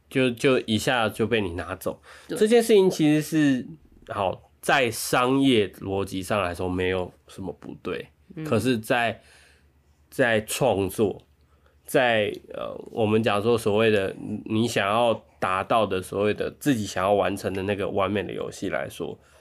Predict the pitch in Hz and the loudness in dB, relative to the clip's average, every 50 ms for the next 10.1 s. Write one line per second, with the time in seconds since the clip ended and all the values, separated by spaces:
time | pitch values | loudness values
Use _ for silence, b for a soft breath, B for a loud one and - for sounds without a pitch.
0 | b b b b b b _ - 113 107 104 104 101 101 98 95 95 92 95 107 | b b b b b b _ -8 -6 -4 -4 -2 -4 -4 -4 -6 -6 -8 -10 -12
1 | - _ _ _ _ _ _ _ _ _ - _ _ - _ _ - - - 117 | -16 _ _ _ _ _ _ _ _ _ -20 _ _ -20 _ _ -8 -2 0 2
2 | 110 180 170 175 185 165 143 165 156 120 104 104 - - 131 110 107 95 92 92 | 4 4 4 6 4 4 4 4 4 4 4 2 2 0 0 2 2 0 0 0
3 | 92 104 101 113 131 113 - 113 104 113 117 117 120 113 110 110 107 - - - | -2 -2 2 2 2 2 2 2 2 2 2 2 2 2 2 0 -2 -4 -4 -2
4 | 127 120 113 110 - - 139 131 120 110 - - _ _ _ _ b b b b | -2 0 0 -2 -2 0 2 2 2 0 -2 -8 _ _ _ _ b b b b
5 | b b b b b b b b _ - - 101 101 104 101 95 98 98 B B | b b b b b b b b _ -4 0 2 2 2 2 0 -2 -6 B B
6 | B B B B B B _ _ _ _ _ - - 113 107 92 - - 151 139 | B B B B B B _ _ _ _ _ -2 2 2 2 2 2 2 4 6
7 | 135 131 120 110 104 117 110 107 101 95 92 90 87 90 90 87 - - - 107 | 6 8 6 6 6 4 2 2 2 0 -2 -2 -2 -4 -4 -4 -6 -4 -2 2
8 | 107 110 104 - - 117 117 117 147 151 147 147 147 147 151 151 143 143 120 104 | 2 2 2 2 2 0 2 4 2 2 4 4 4 6 6 4 4 4 2 2
9 | 101 101 101 104 B B B B B B B B - 113 110 107 107 107 104 107 | 2 0 -6 -10 B B B B B B B B -6 -2 0 2 2 4 4 2
10 | 107 | 0